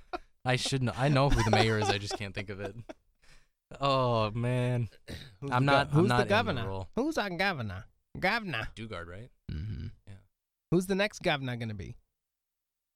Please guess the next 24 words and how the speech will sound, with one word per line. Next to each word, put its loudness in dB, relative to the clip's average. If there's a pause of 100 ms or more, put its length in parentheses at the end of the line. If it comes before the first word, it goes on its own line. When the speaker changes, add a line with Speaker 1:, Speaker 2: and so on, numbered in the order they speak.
(800)
Speaker 1:
Who's, -12 (320)
who's -14 (180)
running? -2 (100)
Speaker 2:
<laughs> -2
Speaker 1:
Who's 2
running? 6
Speaker 2:
There 6
you 0
have 0
it, -2
everybody. 2 (240)
Speaker 1:
<laughs> 4
Speaker 2:
And 4
Ben 6
Wagner 6
here. 6 (720)
<laughs> 4 (1300)
Speaker 1:
'Cause -2
what 2
did -2
Kristi, -4
Kristi -4
Noem -2
is? -10